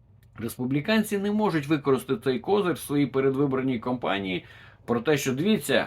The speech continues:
ре-, демократи розвалили економіку, прийде Трамп, вас спасе".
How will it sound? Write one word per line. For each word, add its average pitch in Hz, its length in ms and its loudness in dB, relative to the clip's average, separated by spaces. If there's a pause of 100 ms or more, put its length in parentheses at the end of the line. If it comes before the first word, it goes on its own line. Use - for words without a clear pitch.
(120)
ре-, 110 240 -4
демократи 151 680 2
розвалили 160 480 4
економіку, 147 640 0
прийде 131 360 0
Трамп, 180 340 4
вас 151 280 2
спасе". 135 540 -2